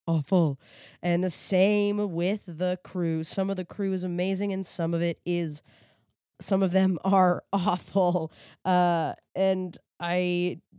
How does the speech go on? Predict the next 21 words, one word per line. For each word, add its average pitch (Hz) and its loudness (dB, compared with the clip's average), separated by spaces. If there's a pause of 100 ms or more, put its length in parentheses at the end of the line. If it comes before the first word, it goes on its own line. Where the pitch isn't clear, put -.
(220)
am 202 -2
on 202 0
season 240 -2
four 202 -2
right 143 -4
now. - -12 (460)
I'm 160 -4
on 156 -4
season 214 -4
four. 147 -8 (260)
So 180 0 (100)
I've 214 -6 (140)
gone 202 -4
through 208 -4 (180)
almost 185 -4
four 202 -6
seasons 165 -4
of 165 -6
this 160 -6
show, 147 -2 (540)
and 185 0